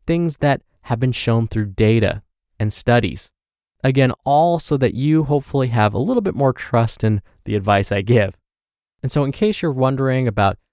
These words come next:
why I call myself Doctor Neil, well, I do have my Doctor of Public Health degree where my emphases were chronic disease prevention and nutrition.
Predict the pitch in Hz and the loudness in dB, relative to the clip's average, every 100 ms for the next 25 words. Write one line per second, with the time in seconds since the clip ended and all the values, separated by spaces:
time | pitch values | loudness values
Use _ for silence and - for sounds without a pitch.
0 | _ _ - 104 131 139 139 139 135 - | _ _ -2 2 2 0 -2 0 0 -2
1 | 123 - 113 117 - 123 120 120 117 113 | -4 -2 -2 -2 -2 0 2 2 0 -2
2 | 113 - 113 143 156 120 117 110 123 143 | -2 -2 -4 -2 -4 -2 -4 0 0 0
3 | - 165 139 - 143 135 - 117 110 - | -2 -4 -4 -8 -6 -8 -6 -4 -4 -4
4 | 104 98 104 120 117 104 110 110 - 113 | -6 -4 -2 0 0 0 -2 -2 -6 -4
5 | 110 101 95 - 123 131 139 - 110 120 | -4 -6 -8 -4 0 0 -2 -4 -2 -2
6 | 127 - 113 104 110 - 110 101 117 - | -2 -4 -4 -2 -2 -2 -2 0 -2 -2
7 | 101 - 107 | -6 -4 -6